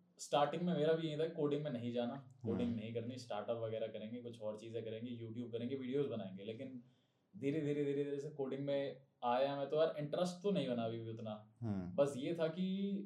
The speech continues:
Speaker 1: प्लेसमेंट निकालने लायक मैंने कोडिंग सीख ली।
Speaker 2: हम्म।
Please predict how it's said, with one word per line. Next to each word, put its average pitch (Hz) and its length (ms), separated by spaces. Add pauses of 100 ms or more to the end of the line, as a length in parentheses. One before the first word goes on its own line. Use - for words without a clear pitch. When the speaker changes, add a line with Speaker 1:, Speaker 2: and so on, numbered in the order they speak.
(280)
Speaker 1:
प्लेसमेंट 156 460
निकालने 160 300
लायक 160 180
मैंने - 160
कोडिंग 147 240
सीख - 260
ली। 92 160
Speaker 2:
हम्म। 95 400